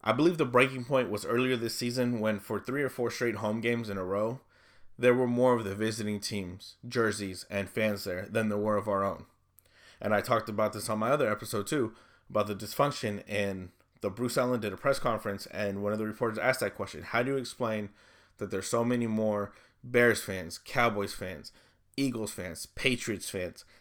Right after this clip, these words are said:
here at these games than there are Redskins fans?" And Bruce Allen's response, it, it irked me a lot. The response was something along the lines of, "Well, our fans made good money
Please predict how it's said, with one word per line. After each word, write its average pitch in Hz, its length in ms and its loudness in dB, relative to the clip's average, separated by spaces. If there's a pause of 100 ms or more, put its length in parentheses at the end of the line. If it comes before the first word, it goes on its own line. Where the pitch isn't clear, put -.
(100)
here 127 280 2
at 110 160 2
these 120 200 -2
games 104 280 -2
than 101 120 -4
there 101 120 -2
are 110 180 -2
Redskins 104 500 -6
fans?" 78 320 -12 (320)
And 101 160 -8
Bruce 123 220 -4
Allen's 127 640 -4 (800)
response, - 600 -6 (240)
it, 110 180 -6
it 113 160 0
irked - 260 4
me 104 140 -2
a 87 80 -2
lot. 110 420 0 (320)
The 110 80 -2
response 127 380 2
was 117 160 0
something 127 320 0
along 117 300 0
the 107 100 0
lines 101 340 -2
of, 90 220 -4 (420)
"Well, 107 160 4
our 104 140 4
fans 113 360 2
made 104 220 -2
good 101 180 0
money 92 460 -4